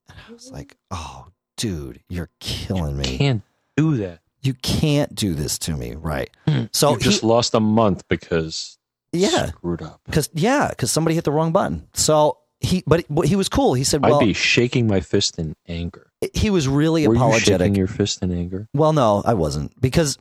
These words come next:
Speaker 1: I, I learned a long time ago, when you're on the phone with these people,
Speaker 2: I know.
Speaker 1: the, the person you're talking to on the phone is the only person in the world that can help you at that moment in time, and there's no
Speaker 2: And they're,
Speaker 1: reason.
Speaker 2: and they're a person.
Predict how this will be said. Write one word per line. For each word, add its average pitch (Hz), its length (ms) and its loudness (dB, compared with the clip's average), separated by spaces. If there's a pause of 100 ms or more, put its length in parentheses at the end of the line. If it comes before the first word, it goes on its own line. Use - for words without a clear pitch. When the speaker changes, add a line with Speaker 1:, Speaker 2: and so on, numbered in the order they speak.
(140)
Speaker 1:
I, 165 160 4
I 156 80 6
learned 196 200 2
a - 40 2
long 139 160 2
time 123 240 2
ago, 98 380 2
when 117 160 0
you're 120 120 2
on 139 60 2
the 127 60 0
phone 107 180 0
with 110 100 0
these 101 160 -2
people, 82 400 -2 (440)
Speaker 2:
I - 60 -20
know. - 40 -20 (220)
Speaker 1:
the, 123 200 0
the 107 180 -2
person 170 360 2
you're 127 120 0
talking 120 340 2
to 120 160 0
on 104 80 0
the 92 80 -2
phone 104 320 0
is 95 100 -4
the 110 140 -4
only 123 240 0
person 110 360 -4
in 98 60 -2
the 90 60 -2
world 87 300 -2
that 87 100 -4
can 82 120 -8
help 90 300 -2
you 95 120 0
at - 80 -6
that 98 200 -2
moment 101 260 -4
in 98 80 -6
time, 104 380 -2 (380)
and 113 120 0
there's 104 120 0
no 110 140 2
Speaker 2:
And 101 80 0
they're, 107 80 2
Speaker 1:
reason. 104 220 0 (540)
Speaker 2:
and 95 100 -6
they're 92 120 -4
a 87 60 -8
person. - 500 -10